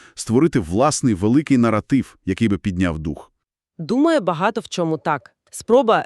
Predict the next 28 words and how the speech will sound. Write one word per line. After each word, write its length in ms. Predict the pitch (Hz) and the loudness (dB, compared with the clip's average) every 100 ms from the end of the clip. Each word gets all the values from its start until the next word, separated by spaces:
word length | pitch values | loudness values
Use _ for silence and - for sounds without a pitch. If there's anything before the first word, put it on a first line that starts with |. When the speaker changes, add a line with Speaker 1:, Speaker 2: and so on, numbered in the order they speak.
| - | -4
Speaker 2:
відбудувати 800 | 185 170 190 190 180 240 - 160 | -8 -4 -2 0 0 0 -2 -10
втрачену 560 | - 190 196 - 170 151 | -6 -2 -2 -2 -2 -2
національну 680 | 156 - 165 175 165 160 | -4 -4 -2 0 0 -2
гордість 640 | 139 170 226 147 139 - - | -2 2 2 0 -10 -12 -4
на 140 | 175 | 0
якомусь 440 | 185 175 269 202 - | 2 2 0 0 -2
новому 480 | 175 156 214 190 - | -2 2 2 2 -2
глибинному 800 | 131 170 175 151 185 208 180 156 | -4 -4 -2 2 2 2 -2 -4
фундаменті. 760 | - 175 175 180 151 139 139 135 _ _ - - - | -4 -2 0 0 0 -4 -8 -12 _ _ -20 -20 -6
Але 220 | 165 196 | -2 0
це 120 | 269 | -2
була 240 | 233 233 247 | -2 0 0
не 100 | 220 | 0
тільки 320 | 233 254 285 | -4 -6 -6
психологічна 800 | - 254 - 254 233 240 - 160 | -8 -10 -6 -6 -4 -6 -4 -6
компенсація, 920 | - 156 165 156 175 143 - 127 120 _ - | -4 -4 -4 -4 -2 -4 -6 -14 -14 _ -4
це 120 | 254 | -2
була 240 | 202 160 | 0 0
ідеологічна 840 | 214 233 190 180 170 180 - 202 180 | 0 0 0 0 -2 -4 -6 -6 -6
зброя. 500 | 151 190 277 180 101 _ _ - | -4 -2 -2 -4 -10 _ _ -6
Speaker 1:
Проти 220 | 104 131 | -4 -2
кого? 360 | 143 135 65 - _ - | 0 0 0 -10 _ -6
Speaker 2:
В 120 | 196 | 0
емігрантських 760 | 208 190 233 247 - - 160 _ | 2 2 0 -2 -4 -10 -10 _
колах 400 | - 285 254 - | 0 0 0 -4
точилася 680 | - - - 220 233 - 196 | -6 -8 -2 0 0 -2 -4
запекла 600 | 165 160 196 220 - 170 | -4 -4 -4 -4 -2 -4
боротьба 640 | 151 156 139 135 190 269 | -2 -4 -4 -2 0 -2